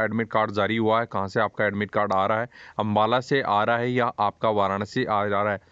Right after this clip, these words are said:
तो इसमें आपका एडमिट कार्ड, जो ये कैंडिडेट का एडमिट कार्ड जारी किया गया है,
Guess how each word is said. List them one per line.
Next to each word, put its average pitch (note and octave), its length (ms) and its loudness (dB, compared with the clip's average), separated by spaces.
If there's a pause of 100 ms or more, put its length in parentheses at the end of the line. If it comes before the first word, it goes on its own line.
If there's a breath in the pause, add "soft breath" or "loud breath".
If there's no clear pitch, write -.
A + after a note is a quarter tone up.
(280 loud breath)
तो C3+ 60 2
इसमें D3 220 0
आपका C#3 240 0
एडमिट B2+ 260 0
कार्ड, B2+ 280 2
जो A#2+ 180 2
ये B2+ 100 2
कैंडिडेट A#2+ 340 -2
का A#2+ 120 0
एडमिट A2+ 260 -2
कार्ड A2 240 0
जारी G#2 280 0
किया B2+ 200 -2
गया A#2+ 140 0
है, A#2+ 160 -2